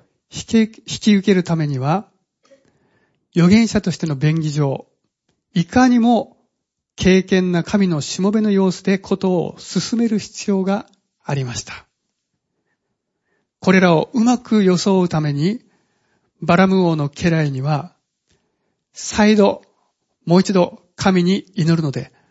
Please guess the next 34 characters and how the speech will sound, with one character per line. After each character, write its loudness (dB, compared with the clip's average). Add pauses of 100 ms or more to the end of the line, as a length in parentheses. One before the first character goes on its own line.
(360)
ま 2
だ -2 (180)
帰 0
ら -2
な 0
い 0
よ 0
う -2
に -6 (680)
と -4
勧 -6
め -2
た -8
わ -12
け -20
で -20
す。 -18 (1300)
こ -2
れ 2
は 0
全 -4
く -2 (720)
利 4
己 2
的 0
で 0
自 0
分 2
本 0
位 -4
な -12 (760)
軽 0
信 -8
の -8